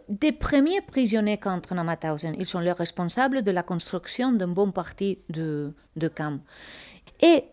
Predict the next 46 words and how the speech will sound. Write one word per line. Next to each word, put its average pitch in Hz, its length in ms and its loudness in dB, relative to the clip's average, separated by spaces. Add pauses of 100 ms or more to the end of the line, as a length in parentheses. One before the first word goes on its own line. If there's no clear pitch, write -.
(120)
parmi 233 380 6
ces 381 220 2
premières 240 640 6
an-, 220 300 4
années 214 180 0
et 180 40 -2
demie, 180 380 0 (380)
euh, 185 420 8
la 196 140 4
mortalité, 196 540 0
c'est 185 240 -4
très 311 200 -2
grosse 196 500 0
parce 180 200 -4
qu'il 233 220 0
y 208 60 6
a 208 160 2
une 233 100 4
véritable 202 540 0
offensive 233 760 2
contre 190 420 -4
les 170 200 -2
Espagnols. 143 500 -4 (540)
Après, 320 500 2 (160)
à 185 80 0
la 165 100 2
fin 226 180 0
de 214 60 2
mille 202 140 2
neuf 190 120 -2
cent 196 180 -2
quarante 170 480 -2
et - 40 0
un 214 280 2
et 170 100 0
mille 208 160 4
neuf 202 120 4
cent 180 180 -2
quarante-deux, 175 580 0 (160)
quarante-deux, 190 500 0 (360)
on 294 140 4
commence 294 340 2
à 233 60 2
arriver 233 420 0
les 185 180 0
Russes 220 460 2